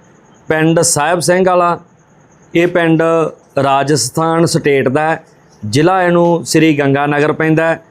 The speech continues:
ਤੇ ਗੰਗਾ ਨਗਰ ਤੋਂ ਕਰਨਪੁਰ ਵਾਲੀ ਜਿਹੜੀ ਸੜਕ ਹੈ, ਮੇਨ ਸੜਕ ਦੇ ਉੱਤੇ ਇਹ ਪਿੰਡ ਆਉਂਦਾ ਹੈ।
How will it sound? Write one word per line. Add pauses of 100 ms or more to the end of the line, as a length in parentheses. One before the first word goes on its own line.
(340)
ਤੇ
ਗੰਗਾ
ਨਗਰ
ਤੋਂ
ਕਰਨਪੁਰ
ਵਾਲੀ
ਜਿਹੜੀ
ਸੜਕ
ਹੈ,
ਮੇਨ
ਸੜਕ
ਦੇ
ਉੱਤੇ (380)
ਇਹ
ਪਿੰਡ
ਆਉਂਦਾ
ਹੈ।